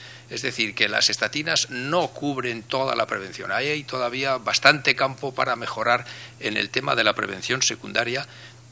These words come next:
independiente o además de las estatinas. Como veis en estas gráficas, ni en prevención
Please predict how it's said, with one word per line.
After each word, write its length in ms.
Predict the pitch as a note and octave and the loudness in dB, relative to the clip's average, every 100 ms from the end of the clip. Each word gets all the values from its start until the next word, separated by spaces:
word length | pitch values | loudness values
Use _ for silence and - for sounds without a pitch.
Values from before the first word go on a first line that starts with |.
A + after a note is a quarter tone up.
| - - - - - | -20 -20 -20 -20 -6
independiente 920 | - C#3 B2 A#2+ A2 A#2 D#3 C#3 D#3 - | 0 2 2 2 2 4 2 2 0 2
o 180 | C#3 B2+ | 6 8
además 420 | G2+ G2 B2+ B2+ | 8 8 6 6
de 120 | B2 | 4
las 180 | A#2+ G#2 | 4 2
estatinas. 520 | G2 F2+ - F2 E2+ | 0 -2 -4 -4 -4
Como 240 | - G2 G#2 | -6 -8 -4
veis 260 | C3 C#3+ | 2 2
en 160 | - F#2+ | 0 -2
estas 400 | G2+ - G2+ A2+ | -2 0 -2 -2
gráficas, 600 | G#2+ B2+ - A#2+ D3 - | 0 0 -2 -4 -4 -2
ni 300 | A2 B2+ B2+ | -2 0 0
en 140 | G#2+ | -2
prevención 840 | G#2+ F#2+ F#2+ - A#2 A#2 A2 G2+ | -4 -6 -6 -8 -6 -6 -8 -10